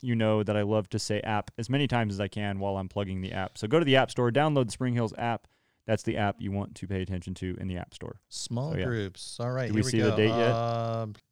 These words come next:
Speaker 2: catalog opens on August twenty-second. So
Speaker 1: August
Speaker 2: we got
Speaker 1: twenty-second,
Speaker 2: three more
Speaker 1: so
Speaker 2: days to go.
Speaker 1: yeah, this weekend.
Speaker 2: Yeah.
Speaker 1: Great. Yeah, and if we did, you know, a couple episodes, uh, it was, I think it was two episodes ago, um, I had Jerilyn in here, who is the small groups director, and she talked about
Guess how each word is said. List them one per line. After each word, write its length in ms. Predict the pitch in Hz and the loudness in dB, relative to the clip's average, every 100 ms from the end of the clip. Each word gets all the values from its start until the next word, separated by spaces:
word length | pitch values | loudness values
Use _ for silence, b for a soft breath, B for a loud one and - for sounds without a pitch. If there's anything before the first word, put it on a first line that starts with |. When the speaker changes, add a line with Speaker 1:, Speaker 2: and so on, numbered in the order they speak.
| _ | _
Speaker 2:
catalog 400 | - 139 135 131 | -2 0 2 0
opens 300 | 123 120 113 | 0 -2 -4
on 160 | 110 101 | -4 -4
August 260 | 104 98 | -6 -8
twenty-second. 560 | - 101 90 95 95 - | -10 -10 -8 -10 -12 -18
So 100 | - | -4
Speaker 1:
August 180 | 110 104 | -2 2
Speaker 2:
we 60 | 123 | 2
got 40 | 117 | 4
Speaker 1:
twenty-second, 280 | 143 113 127 | 2 0 0
Speaker 2:
three 80 | |
more 100 | 117 | 2
Speaker 1:
so 40 | 101 | 2
Speaker 2:
days 120 | 95 | 0
to 100 | - | -4
go. 300 | 101 98 123 | -6 -6 -6
Speaker 1:
yeah, 200 | 131 151 | 4 6
this 120 | 127 - | 6 2
weekend. 220 | 143 95 - _ | -2 -4 -10 _
Speaker 2:
Yeah. 60 | 165 | 0
Speaker 1:
Great. 220 | 143 117 - _ _ | 0 0 -6 _ _
Yeah, 160 | 139 147 | 8 8
and 100 | 131 | 8
if 160 | 143 143 | 6 6
we 220 | 143 147 | 4 8
did, 260 | 151 151 | 6 6
you 80 | 147 | 4
know, 160 | 135 131 | 6 6
a 60 | 110 | 4
couple 240 | 131 139 | 2 4
episodes, 560 | 131 - 123 117 101 - | 2 2 2 4 2 -6
uh, 380 | - 110 107 101 - | 2 4 4 2 0
it 80 | 113 | 2
was, 320 | 117 104 - | 2 0 -6
I 100 | - | -4
think 220 | 147 151 | -4 -2
it 60 | 123 | 0
was 380 | 113 110 104 | 2 2 0
two 160 | - 160 | 0 2
episodes 420 | 123 - 110 92 | 2 0 -2 0
ago, 300 | 95 101 98 - _ _ _ - | 0 0 0 -4 _ _ _ 0
um, 260 | 110 104 | 2 4
I 100 | 104 | 2
had 140 | 110 117 | 2 2
Jerilyn 380 | 113 113 107 104 | 4 4 4 0
in 80 | |
here, 180 | 95 101 | 0 -2
who 260 | 90 104 101 | -2 -2 -2
is 200 | - 104 | -4 -4
the 80 | 98 | -4
small 220 | - 104 | -2 -2
groups 220 | 92 92 | -2 -8
director, 340 | - 98 92 95 | -4 -4 -4 -6
and 100 | 92 | -6
she 120 | 113 | -2
talked 240 | 110 104 98 | 2 0 0
about 300 | 95 92 | -2 -2